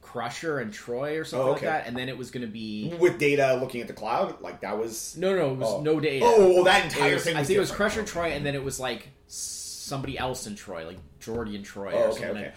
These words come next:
Speaker 1: Something, I can't remember now. Um, I could look it up again, but
Speaker 2: Yeah.
Speaker 1: I really can't be bothered. It's not important.
Speaker 2: Yeah.
Speaker 1: But the point is, is it finally ended up being Guinan and Data.
Speaker 2: Yeah.
Speaker 1: 'Cause I guess that's just who was
Speaker 2: Sure.
Speaker 1: available on the
Speaker 2: Yeah,
Speaker 1: day or
Speaker 2: yeah,
Speaker 1: whatever.
Speaker 2: yeah.
Speaker 1: So, okay, whatever.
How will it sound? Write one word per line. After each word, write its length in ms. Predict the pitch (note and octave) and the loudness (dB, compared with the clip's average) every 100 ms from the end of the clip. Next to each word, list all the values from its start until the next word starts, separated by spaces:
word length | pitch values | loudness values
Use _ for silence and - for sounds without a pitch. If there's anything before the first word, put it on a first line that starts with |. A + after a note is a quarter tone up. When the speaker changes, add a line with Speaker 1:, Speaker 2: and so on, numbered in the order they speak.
| - | -10
Speaker 1:
Something, 320 | - G#3+ G#3 | -2 -2 0
I 100 | A#2+ | -4
can't 220 | C3+ D#3 C3+ | -4 -4 -6
remember 240 | A2+ G2 | -8 -10
now. 200 | F#2 G2+ - - - - | -12 -14 -18 -20 -16 -6
Um, 320 | B2 A2 G#2+ | -4 -2 -4
I 100 | C3 | -6
could 120 | C3 | -6
look 140 | A2 A2 | -8 -8
it 20 | |
up 140 | G#2 | -10
again, 240 | - F#2 F#2+ | -10 -10 -8
but 140 | F#2 | -6
Speaker 2:
Yeah. 200 | A2 E2 | -4 -4
Speaker 1:
I 80 | G#2 | -4
really 160 | G#2 F#2 | -6 -10
can't 200 | G2+ F2+ | -10 -12
be 60 | |
bothered. 280 | F2 F2+ F2 | -8 -8 -8
It's 140 | G2+ C#3 | -10 -12
not 380 | C#3 C#3 C#3 | -10 -8 -6
important. 340 | F2+ G#2 E2 C#2 - - | -8 -10 -12 -14 -20 -6
Speaker 2:
Yeah. 100 | A#2+ | -2
Speaker 1:
But 160 | D3+ | -2
the 80 | D3+ | -2
point 200 | D#3 F#3 | 0 2
is, 160 | D3+ B2+ | 0 -4
is 140 | A#2+ | -4
it 140 | D3 - | -6 -4
finally 400 | E3 D#3 C3+ B2 | -2 0 -2 -4
ended 180 | A#2+ | -6
up 240 | A2+ A2 - | -6 -8 -10
being 420 | A2 G#2 G2 G2+ | -8 -6 -8 -8
Guinan 320 | - G#2 F#2+ | -6 -6 -8
and 100 | F2+ | -12
Data. 180 | G2 F2+ - _ _ | -12 -12 -14 _ _
Speaker 2:
Yeah. 180 | - G2+ - | -8 -8 -8
Speaker 1:
'Cause 120 | B2+ | -12
I 60 | B2 | -10
guess 220 | G#2+ G2+ | -8 -10
that's 200 | - F#2+ | -8 -10
just 180 | - F#2+ | -10 -14
who 100 | - | -12
was 140 | G2 F#2 | -8 -4
Speaker 2:
Sure. 100 | B2+ | -4
Speaker 1:
available 440 | G2+ G#2+ G#2+ A2 F2+ | -4 -8 -8 -10 -10
on 140 | G#2 | -10
the 80 | G2 | -6
Speaker 2:
Yeah, 120 | A2 | -4
Speaker 1:
day 100 | G#2+ | -4
or 60 | A#2+ | -4
Speaker 2:
yeah, 40 | A#2+ | -4
Speaker 1:
whatever. 240 | A#2 B2 | -4 -6
Speaker 2:
yeah. 60 | C3 - - - _ - | -8 -14 -20 -20 _ -14
Speaker 1:
So, 480 | - C#3+ C3 B2+ - _ _ | -2 0 0 -2 -10 _ _
okay, 300 | - D3 F2+ F#2+ | -10 -8 -8 -8
whatever. 360 | G#2+ F2 E2+ | -8 -10 -14